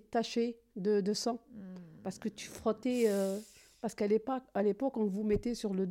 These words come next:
Speaker 1: sur le ventre pour
Speaker 2: Hmm.
Speaker 1: vous coucher.
Speaker 2: Hmm, hmm, hmm.
Speaker 1: Et t'étais là et tu cherchais toujours à, donc, je consultais plusieurs spécialistes. Il y avait des préparations, de l'eau, enfin un truc, euh, pour nettoyer la peau, les crèmes, toutes sortes de,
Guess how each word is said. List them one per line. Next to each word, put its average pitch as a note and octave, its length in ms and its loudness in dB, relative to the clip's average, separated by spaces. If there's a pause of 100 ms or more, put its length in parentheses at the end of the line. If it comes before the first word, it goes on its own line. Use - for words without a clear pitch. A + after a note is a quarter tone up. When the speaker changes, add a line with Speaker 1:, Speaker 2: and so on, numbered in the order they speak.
(120)
Speaker 1:
sur F#3+ 260 -6
le F#3 100 -2
ventre G3 280 -6 (520)
pour F#3+ 100 0
Speaker 2:
Hmm. F3+ 60 0
Speaker 1:
vous F#3+ 100 0
coucher. G3+ 360 -2
Speaker 2:
Hmm, G#3+ 40 -6
hmm, F3+ 220 -18
hmm. B2+ 160 -18 (220)
Speaker 1:
Et G#3 80 -4
t'étais A3 340 0
là A3+ 220 4
et A3+ 60 4
tu A3+ 140 -8
cherchais G#3 340 -2
toujours A#3 460 -6
à, F#3+ 380 -2 (720)
donc, G#3+ 320 6
je A3+ 140 0
consultais A#3 580 0
plusieurs C#4+ 540 2
spécialistes. A#3+ 760 0 (640)
Il G#3 40 0
y - 40 4
avait F#3 180 2
des G3 120 2
préparations, G3 1200 -4
de F3 180 0
l'eau, F#3+ 460 2
enfin F3+ 260 -2
un F3 60 -2
truc, - 340 -6
euh, F#3 220 0 (480)
pour F3+ 160 2
nettoyer G3 500 4
la F#3+ 160 2
peau, G3+ 560 0
les F#3 260 0
crèmes, G#3+ 640 0
toutes - 300 -6
sortes A#3+ 320 0
de, F#3 420 2